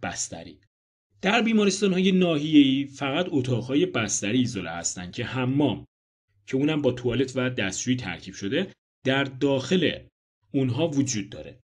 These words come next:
بقیهٔ اتاق‌های بستری یک تا چهار تخته دوش و توالت ندارن. اما در بیمارستان‌های بزرگ مثل بیمارستان‌های قطبی و کشوری، اتاق‌های یک تختهٔ غیر ایزوله هم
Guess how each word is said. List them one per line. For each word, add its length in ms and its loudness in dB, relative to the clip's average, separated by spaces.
بقیهٔ 680 2
اتاق‌های 480 2
بستری 460 -4
یک 460 -4
تا 440 -10
چهار 380 -8
تخته 540 -4
دوش 300 2
و 80 -2
توالت 520 -6
ندارن. 640 -4
اما 180 0
در 160 4
بیمارستان‌های 680 -4
بزرگ 600 -4
مثل 600 2
بیمارستان‌های 760 -2
قطبی 480 0
و 180 -8
کشوری، 680 0
اتاق‌های 800 0
یک 340 4
تختهٔ 480 2
غیر 280 0
ایزوله 440 -4
هم 340 0